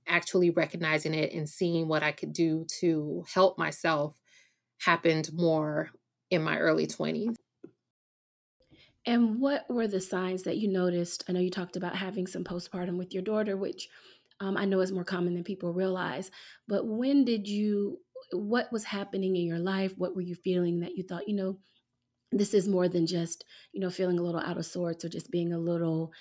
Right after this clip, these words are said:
Speaker 2: uh, down in the dumps?
Speaker 1: Um, just feeling particularly sad about, um, my life, um, sleeping a lot, um, because I just didn't wanna deal with, uh, day-to-day activities,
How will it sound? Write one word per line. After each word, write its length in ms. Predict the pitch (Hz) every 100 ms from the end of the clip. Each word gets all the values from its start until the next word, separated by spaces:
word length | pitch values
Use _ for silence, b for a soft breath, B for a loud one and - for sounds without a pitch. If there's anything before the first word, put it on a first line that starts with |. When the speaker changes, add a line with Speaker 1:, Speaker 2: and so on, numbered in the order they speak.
| B B -
Speaker 2:
uh, 60 |
down 380 | 170 175 170 170
in 80 | 160
the 60 |
dumps? 480 | 156 151 330 - - _ _ _ - - - B B B B B B _ _
Speaker 1:
Um, 440 | 214 240 247 247 247 - -
just 260 | - 415 -
feeling 240 | 381 320
particularly 640 | 226 185 214 214 202 185
sad 400 | 170 - 165 175 175
about, 560 | 175 175 170 165 170 _ -
um, 340 | 170 165 160 160
my 120 | 156
life, 580 | 156 160 175 196 - - _ _ _ _ _ -
um, 640 | 175 165 160 160 160 165 - _ _ _ _ _ _ _ -
sleeping 760 | - - 202 208 208 202 196 185
a 160 | 196
lot, 440 | 185 175 185 226 - - - -
um, 320 | 170 165 165
because 640 | 170 175 175 175 165 165
I 80 | 165
just 260 | 170 160 -
didn't 200 | 180 170
wanna 200 | 165 160
deal 300 | 151 160 160
with, 300 | 160 156 - 180
uh, 160 | 147
day-to-day 480 | 156 156 156 151 156
activities, 880 | 143 - 180 190 196 185 180 180